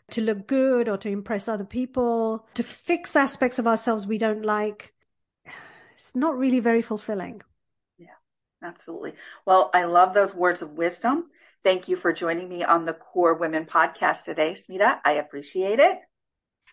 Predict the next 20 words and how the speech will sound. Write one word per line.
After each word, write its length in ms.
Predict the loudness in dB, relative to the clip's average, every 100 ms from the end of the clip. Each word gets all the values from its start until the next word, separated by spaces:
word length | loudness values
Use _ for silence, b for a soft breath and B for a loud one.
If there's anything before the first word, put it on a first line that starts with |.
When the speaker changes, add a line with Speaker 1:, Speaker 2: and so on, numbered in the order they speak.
| _
Speaker 1:
Thank 180 | -6 -4
you 80 | -2
so 160 | 2
much, 140 | 2 0
Summer. 220 | 2 2
It's 100 | 2
so, 120 | 2
so 420 | 0 0 4 6
lovely 420 | 6 4 4 4 0
to 100 | 0
have 160 | -2
this 120 | -2
conversation 540 | -2 -4 -2 -4 -4 -6
with 160 | -6
you. 140 | -6 -6
Thank 340 | -4 -4 -6
you 60 | -8
for 100 | -4
inviting 460 | -2 -2 -2 -4
me. 220 | -8 -10